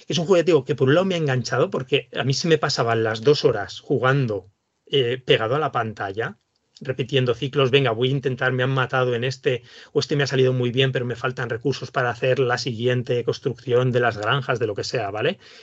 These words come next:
De la biblioteca en la ciudad, y poder añadirle esta mejor al personaje. Pero, uf, esa sensación, ya te digo, mm,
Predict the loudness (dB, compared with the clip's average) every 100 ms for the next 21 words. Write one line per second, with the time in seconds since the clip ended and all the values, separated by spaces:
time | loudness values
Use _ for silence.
0 | _ -4 0 2 2 0 0 0 -2 0
1 | -4 -4 -4 -4 -4 -4 _ -20 -20 -20
2 | -20 _ -6 0 2 4 2 0 2 2
3 | 2 -2 -4 -6 -4 -4 -6 -6 -6 -6
4 | -12 -20 _ _ _ _ _ _ _ _
5 | _ -6 -2 2 2 2 0 0 -2 -14
6 | -14 -16 -16 -14 -10 -10 -12 -18 -20 -20
7 | _ -10 0 0 4 2 4 0 4 6
8 | 8 8 6 6 6 4 2 2 2 0
9 | -4 -8 -6